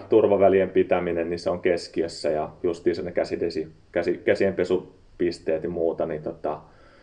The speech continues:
niistä huolehtiminen. Ja mun mielestä näissä tapahtumissa, mitä nyt järjestettiin, vaikka määrät oli kohtuullisia, kuitenkin puhutaan yli tuhannesta, tuhannesta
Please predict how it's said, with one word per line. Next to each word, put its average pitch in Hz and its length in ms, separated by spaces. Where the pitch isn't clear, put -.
niistä 85 300
huolehtiminen. 80 840
Ja 73 160
mun 92 180
mielestä 92 360
näissä 92 320
tapahtumissa, 90 680
mitä 87 180
nyt 90 200
järjestettiin, 87 680
vaikka - 180
määrät 110 360
oli 101 120
kohtuullisia, 95 680
kuitenkin 87 280
puhutaan 90 280
yli 90 100
tuhannesta, 90 600
tuhannesta 92 600